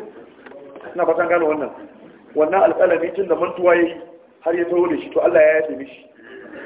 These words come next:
"ربنا لا تؤاخذنا إن نسينا أو أخطأنا." Ba magana ya ƙara komawa ya kashe kuɗi maƙudai na mota. To yanzu ma in yana so ya irin wannan cajin, Allah ya sa ma yana da, Allah ya sa yana da number waya, ba shi kenan ba?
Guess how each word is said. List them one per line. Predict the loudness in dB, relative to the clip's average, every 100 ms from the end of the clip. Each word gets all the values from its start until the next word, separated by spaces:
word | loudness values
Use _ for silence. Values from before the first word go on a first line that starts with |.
| -18 -20 -20 -20 _ _ -6
"ربنا | 0 2 4
لا | 4
تؤاخذنا | 2 0 -2 -4 -2 -2 -2
إن | -4
نسينا | -4 -2 2
أو | 4 2
أخطأنا." | 0 -4 -6 -10 -14 -20 -20 -20 -20 -20 -10
Ba | -2 0
magana | 0 -2
ya | -2 -2
ƙara | 2 2 4
komawa | 4 6 4 2 -2 -6 -16 -20 -8
ya | -6
kashe | -4 -4
kuɗi | 0 0 0 0
maƙudai | 4 4 2 0 2 0 -4 -12 -18 -20 _ _ _ _ -4
na | -2
mota. | 0 -2 -4 -8 -18 -20 -20 _ -10
To | -4
yanzu | -2 2
ma | 2
in | 2 0
yana | 2
so | 2
ya |
irin | 0 0
wannan | -4 -6 -4
cajin, | -2 -2 -6 -14 -20 _ _ _ _ _ _ _ _
Allah | -8 -4
ya | -2 0
sa | 2
ma | 4
yana | 4 2
da, | 2 -2 -2
Allah | -2 2
ya | 2 4
sa |
yana | 2 0
da | -2
number | -2 -2
waya, | 0 -2
ba | -6
shi | -8
kenan | -6 -6
ba? | -6